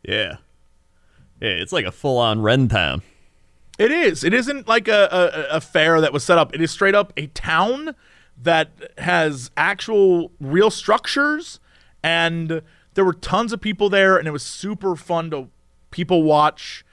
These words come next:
Speaker 2: And I still have questions about how the Renaissance equals fairies and, like,
Speaker 1: <laughs> Yeah.
Speaker 2: crazy,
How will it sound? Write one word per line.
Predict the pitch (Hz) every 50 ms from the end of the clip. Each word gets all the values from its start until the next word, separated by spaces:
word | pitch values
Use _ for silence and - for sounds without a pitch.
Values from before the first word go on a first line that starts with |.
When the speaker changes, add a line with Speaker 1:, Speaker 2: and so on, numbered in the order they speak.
| _ _ _ _ _ _ -
Speaker 2:
And | 135 135 135 131 131 131 131 131 131 135 135 131 131 123 117 _ _ _ _ _
I | - 143
still | - - 226 220
have | 226 190 -
questions | - 214 196 185 - - 185 185 156
about | 160 147 151 151 151 143 - 131
how | 175 165 160 160 156
the | 151 147
Renaissance | 151 156 160 165 - - 160 156 156 156 - - -
equals | 156 156 - - 151 156 156 151 147 131 - - - _ _ _ _ _ _ _ _
fairies | _ - - 190 170 160 160 156 156 151 156 160 156 147 135
and, | - - 135 139
like, | 139 135 131 131 127 117 - - 202 - - -
Speaker 1:
<laughs> | - - - - 170 160
Yeah. | 123 104 104 113
Speaker 2:
crazy, | 175 180 180 180 185 151 156 175 175 170 165 160 156 147